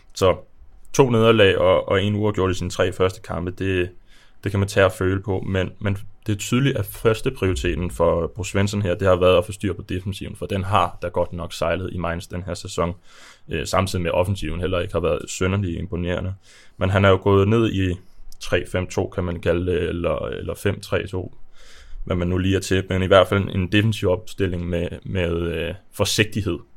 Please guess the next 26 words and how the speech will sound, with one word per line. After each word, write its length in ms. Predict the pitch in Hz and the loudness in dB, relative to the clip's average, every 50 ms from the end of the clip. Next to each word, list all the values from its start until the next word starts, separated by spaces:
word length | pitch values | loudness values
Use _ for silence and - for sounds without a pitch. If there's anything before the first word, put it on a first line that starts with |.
| - - | -14 -8
øh, 220 | - 90 82 80 | -6 -6 -6 -4
mere 220 | 90 92 90 87 | -4 -2 0 0
end 80 | 87 87 | -2 -2
de 120 | 87 87 | -4 -4
havde 180 | 92 87 87 110 | 0 0 0 0
før. 320 | - - 92 87 - - - - - - - - - - - - - - - - _ _ - - - - | 2 2 2 2 2 -2 -12 -20 -20 -18 -18 -20 -18 -18 -20 -20 -20 -20 -20 -20 _ _ -20 -20 -8 0
Det 80 | - 107 | 4 4
har 100 | 110 101 | 4 4
så 120 | 95 98 | 4 2
også, 380 | 98 98 101 101 - - - 101 | 2 2 2 2 -2 -4 -4 -2
øh, 180 | 98 87 87 87 - | 0 0 -2 -2 0
gjort, 280 | - 104 92 73 - - - - - - - - - - - - - - - | 2 2 2 2 0 -6 -16 -18 -20 -20 -20 -20 -20 -18 -20 -20 -20 0 0
at 140 | - 95 95 | 0 2 4
det 80 | 95 | 4
har 100 | 87 87 | 4 4
kostet 360 | 87 - 95 98 101 - 107 98 | 6 6 4 4 4 2 0 0
på 80 | 107 | 2
det 100 | 92 87 | 2 4
offensive 500 | 67 95 101 - 123 - - 101 95 90 | 4 2 2 0 -4 -2 0 2 4 6
output, 360 | 92 98 98 - - 98 90 | 6 6 6 4 0 0 0
hvor 120 | - 82 92 | 0 -2 -2
man 140 | 92 90 85 | -2 -2 -4
i 80 | - | -2
de 120 | - 98 98 | -4 -4 -4
tre 260 | - - - 107 - | -2 0 0 0 0
kampe, 420 | - - 101 92 98 95 107 110 | 0 -2 -2 -2 0 0 -2 -4